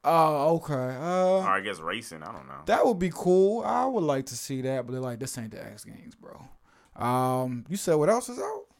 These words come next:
Speaker 1: Something you said
Speaker 2: Uh,
Speaker 1: that would be
Speaker 2: kickboxing and karate, which is, like, it was surprising to me.
Speaker 1: Yeah, that's very surprising. I know they got boxing in the Olympics, but dang, kickboxing is very surprising.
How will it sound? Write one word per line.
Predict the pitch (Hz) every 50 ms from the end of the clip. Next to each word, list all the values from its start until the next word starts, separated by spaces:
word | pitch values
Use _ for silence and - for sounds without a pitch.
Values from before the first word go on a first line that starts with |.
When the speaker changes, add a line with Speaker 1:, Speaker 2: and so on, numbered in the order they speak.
| _ _ _ _ _ _ _ _ _ _ _ _ _ _ _ _ _ _
Speaker 1:
Something | - - - - 95
you | 196 -
said | - 98 196
Speaker 2:
Uh, | 98 -
Speaker 1:
that | - 196
would | 185 185
be | - 170 165
Speaker 2:
kickboxing | 156 151 143 147 147 - 135
and | 117 104
karate, | - 120 110 113 107 101 95 95
which | 101 107 104 - -
is, | 107 95 95 87 - - - _ _
like, | - 98 98 95 95
it | 104
was | 113 110 -
surprising | - 95 113 110 104 107 98 95
to | 95
me. | 98 98 92 85 80 78 67 _ -
Speaker 1:
Yeah, | 123 151 208 247 247 165 104 104 110 104 _ _ -
that's | - 139 170
very | 135 120 165 190 175 135 120
surprising. | - - - 123 107 107 104 101 98 87 - - _ _ - - - _ _ _ _ _ _ -
I | 113
know | 135 139 160
they | 185 180 156
got | 147 127 113 107
boxing | 104 117 135 143 - - - 110 107
in | 107 104
the | 104 107
Olympics, | 104 104 101 104 101 - 110 123 - - - -
but | 101 113 117 - - _
dang, | - 139 190 185 - - -
kickboxing | - 170 208 - 123 117 113 - - - -
is | - -
very | - 98 - - -
surprising. | 131 123 - - 190 185 160 - - - 135